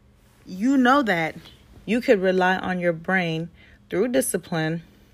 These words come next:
to do what it is that you tell it to do, or what it is that you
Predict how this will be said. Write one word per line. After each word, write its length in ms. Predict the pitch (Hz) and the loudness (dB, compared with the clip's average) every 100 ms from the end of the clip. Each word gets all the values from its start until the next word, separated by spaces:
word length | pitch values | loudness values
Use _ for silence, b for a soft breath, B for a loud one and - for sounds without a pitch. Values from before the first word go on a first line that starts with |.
| _ - b b b - | _ -20 b b b -10
to 140 | - | -2
do 320 | 202 160 208 202 | -2 2 2 2
what 360 | 165 165 202 | 2 4 4
it 120 | 202 | 4
is 440 | 190 185 165 156 - _ - | 4 4 2 0 -12 _ -16
that 400 | 160 180 165 156 _ _ _ _ _ | -4 0 0 -2 _ _ _ _ _
you 160 | 165 185 | -6 -6
tell 280 | 180 190 175 | -2 0 2
it 120 | 165 | 0
to 120 | - | -4
do, 300 | 151 135 90 - b b b - | -6 -4 -4 -12 b b b -2
or 400 | 185 175 160 156 | 2 4 2 -2
what 260 | 165 185 | 0 2
it 160 | 180 170 | 2 0
is 440 | 170 165 160 - - b b - | 0 2 0 -4 -18 b b -14
that 520 | 151 175 165 160 - - b b - | -4 0 2 2 -2 -12 b b -16
you 880 | 160 160 185 190 180 175 170 165 156 | -10 -4 -2 0 0 -2 -4 -6 -8